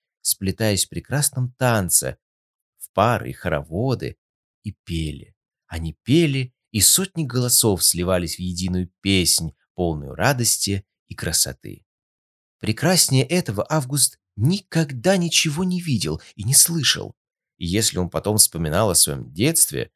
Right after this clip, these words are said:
то именно тихая, сумрачная комната старичка крестного, и красное пламя камина, и эта музыка,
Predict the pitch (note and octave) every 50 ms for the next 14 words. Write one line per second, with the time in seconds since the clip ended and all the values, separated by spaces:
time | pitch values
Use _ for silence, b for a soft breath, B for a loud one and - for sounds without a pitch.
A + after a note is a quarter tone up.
0 | _ _ _ _ - F#2 E2 - _ - D3+ D#3 D#3+ D3+ C#3+ C#3 C#3 C3 B2+ -
1 | - C#3 C#3+ C3 A#2+ - - - - - - - - - B2+ C3 B2 G#2+ G2+ -
2 | - - F2 E2+ E2 E2 - - G#2+ A#2 A2+ G#2 F#2+ - E2 E2 - - E2 D#2+
3 | D2+ - - E2 D#2+ - - F2 F#2+ A2 A#2 A2+ - - - B1 G#1+ - - _
4 | _ _ _ _ - - E2 - - G2+ D3+ E3 - - C#3+ C#3+ C3 - - A#2+
5 | A#2+ A#2 G#2+ G#2 - - F#2 D#2 D#2+ E2+ A2 A#2+ A2+ G#2 - - - G#2 F#2+ F2+
6 | D#2+ - D#2+ D2+ D2 D2 E2+ A2 C#3+ D3 B2+ - - C#2 - - -